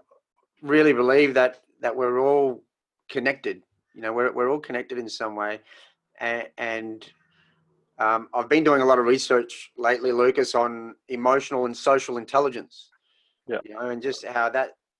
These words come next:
Speaker 1: that pretty much guides our every decision. A-, a-, and what you're doing really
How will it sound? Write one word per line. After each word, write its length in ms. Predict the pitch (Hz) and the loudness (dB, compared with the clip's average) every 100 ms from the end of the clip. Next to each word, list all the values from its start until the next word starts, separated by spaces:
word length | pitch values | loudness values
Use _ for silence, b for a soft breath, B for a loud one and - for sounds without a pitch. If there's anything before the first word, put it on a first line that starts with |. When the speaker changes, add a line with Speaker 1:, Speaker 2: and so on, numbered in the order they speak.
| _ _ _ _ | _ _ _ _
Speaker 1:
that 180 | 127 - | -8 -4
pretty 160 | 165 | -4
much 240 | 196 135 120 | -2 -4 -2
guides 340 | 131 143 143 | 4 4 4
our 140 | 127 120 | 0 0
every 220 | 123 120 | -2 -8
decision. 540 | 110 - 156 165 104 95 b b b _ - | -12 -10 -8 -10 -14 -20 b b b _ -20
A-, 200 | - 120 | -16 -14
a-, 200 | 117 120 | -14 -14
and 120 | 113 | -10
what 140 | 139 139 | -10 -8
you're 100 | 120 | -8
doing 420 | 123 131 143 127 | -6 -4 -4 -4
really 400 | 120 135 135 123 | -2 -2 0 -2